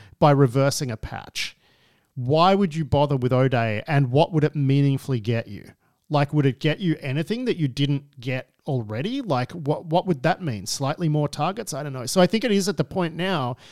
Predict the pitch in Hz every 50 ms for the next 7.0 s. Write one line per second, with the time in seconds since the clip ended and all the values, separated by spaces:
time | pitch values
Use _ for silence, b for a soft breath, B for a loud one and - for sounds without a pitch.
0 | B B B B 160 160 156 - 190 208 - 220 185 151 139 117 123 175 196 220
1 | - - - - - 139 131 110 113 - - - - - - b b b b b
2 | b b b b - - - 175 196 233 214 190 160 156 160 156 - - - 123
3 | 107 98 98 98 - _ _ _ _ _ _ _ _ _ _ _ _ _ _ _
4 | _ - 165 147 143 120 104 156 139 160 202 - - 143 113 101 117 175 - -
5 | 165 175 175 - - 254 240 208 233 208 147 131 131 147 131 190 214 233 208 151
6 | - - - 151 156 175 185 185 - - - 131 139 156 - - - 117 104 101